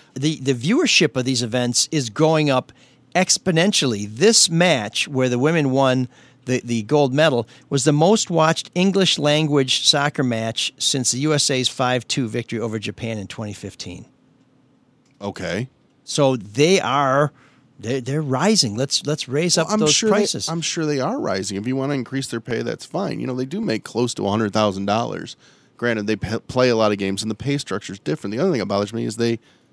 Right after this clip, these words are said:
Speaker 2: negotiated all these. Now, with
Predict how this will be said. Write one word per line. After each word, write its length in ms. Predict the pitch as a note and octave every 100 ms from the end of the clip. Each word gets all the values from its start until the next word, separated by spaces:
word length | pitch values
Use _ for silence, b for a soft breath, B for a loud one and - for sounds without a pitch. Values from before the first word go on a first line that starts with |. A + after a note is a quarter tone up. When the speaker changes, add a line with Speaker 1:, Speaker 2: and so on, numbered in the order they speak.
| _ -
Speaker 2:
negotiated 920 | A2 A2+ A#2 E3 - A2+ F2+ D#2+ D#2
all 160 | D#2 C#2+
these. 280 | D2 C#2 - b b
Now, 420 | A#2 D3 D#3 C#3 A#2
with 440 | A2+ A#2+ A#2 -